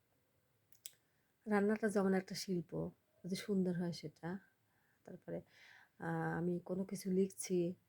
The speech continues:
সেটা, আহ, সেটা ক-, কবিতা হোক, গল্প হোক, আহ, সেটা যদি পড়তে ভালো লাগে, কথার ভাষা যদি ভালো হয়, আহ, তারপরে হচ্ছে উচ্চারণের জায়গাগুলো যদি,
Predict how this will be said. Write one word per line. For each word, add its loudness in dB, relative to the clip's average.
সেটা, 0
আহ, -4
সেটা -6
ক-, -4
কবিতা 0
হোক, -4
গল্প -4
হোক, -4
আহ, -12
সেটা -4
যদি -4
পড়তে -4
ভালো -2
লাগে, 0
কথার -4
ভাষা -2
যদি -2
ভালো 0
হয়, -2
আহ, -12
তারপরে -4
হচ্ছে -4
উচ্চারণের -2
জায়গাগুলো -4
যদি, -4